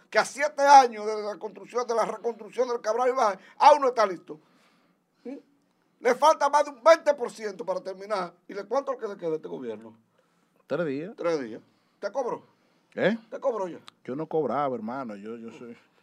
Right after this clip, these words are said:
Speaker 2: yo soy un
Speaker 1: Pero
Speaker 2: empresario.
Speaker 1: los P L Distas lo dejan afuera.
Speaker 2: ¿Eh?
Speaker 1: ¿Usted no cobró? ¿Usted no era P L Dista?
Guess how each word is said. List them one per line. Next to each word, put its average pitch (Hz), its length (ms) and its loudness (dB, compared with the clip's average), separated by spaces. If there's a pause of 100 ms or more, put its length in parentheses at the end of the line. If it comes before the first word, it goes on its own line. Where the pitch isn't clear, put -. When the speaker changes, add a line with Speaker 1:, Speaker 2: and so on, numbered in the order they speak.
(120)
Speaker 2:
yo - 60 -18
soy - 160 -16
un 135 160 -8
Speaker 1:
Pero 139 140 -8
Speaker 2:
empresario. - 480 -2
Speaker 1:
los 247 120 -4
P 240 140 -8
L 233 160 0
Distas 285 220 -2
lo 269 60 0
dejan 269 180 -2
afuera. 185 280 -8 (200)
Speaker 2:
¿Eh? 240 80 -10 (300)
Speaker 1:
¿Usted 226 160 -6
no 285 100 -6
cobró? 262 160 -2
¿Usted 220 140 -2
no 311 40 0
era 320 140 2
P 285 80 -2
L 233 160 -2
Dista? - 240 -14